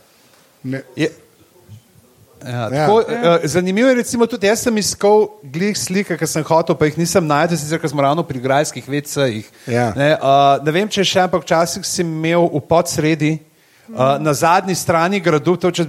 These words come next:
Speaker 2: niste še bili, ko boste kdaj v Podsredi, če ste po Kozjanskem hodili, tam so glih tri stvari za videti, eh, <laughs> in, in greste lahko do Podsrede. Eh,
Speaker 1: Ja.
Speaker 2: super muzej baroka,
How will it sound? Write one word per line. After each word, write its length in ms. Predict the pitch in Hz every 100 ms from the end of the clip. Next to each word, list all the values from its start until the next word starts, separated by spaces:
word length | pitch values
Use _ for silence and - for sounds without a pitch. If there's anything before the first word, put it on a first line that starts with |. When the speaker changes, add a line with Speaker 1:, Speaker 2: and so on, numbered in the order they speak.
| 123
Speaker 2:
niste 320 | 135 190 190 170
še 160 | 165
bili, 120 | 151
ko 120 | - 156
boste 200 | 165 175
kdaj 200 | 160 156
v 80 |
Podsredi, 680 | 156 160 - 151 160 180 202
če 200 | - 147
ste 100 | 151
po 120 | 139
Kozjanskem 680 | - 135 139 151 180 - 160 - - _
hodili, 240 | - 165 160
tam 120 | 165
so 140 | 165
glih 160 | 151 -
tri 160 | 180
stvari 320 | 175 170 170 175
za 140 | 151
videti, 420 | 160 175 160 -
eh, 460 | - 143 147 143 139 - -
<laughs> 320 | - - - 135
in, 160 | 151
in 100 | 151
greste 220 | 170 170 170
lahko 260 | 170 175
do 100 | 165
Podsrede. 760 | 170 180 190 175 165 165 208 202
Eh, 20 | - - -
Speaker 1:
Ja. 240 | 156 -
Speaker 2:
super 320 | - 254 302
muzej 240 | 220 180 220
baroka, 520 | 180 151 151 190 247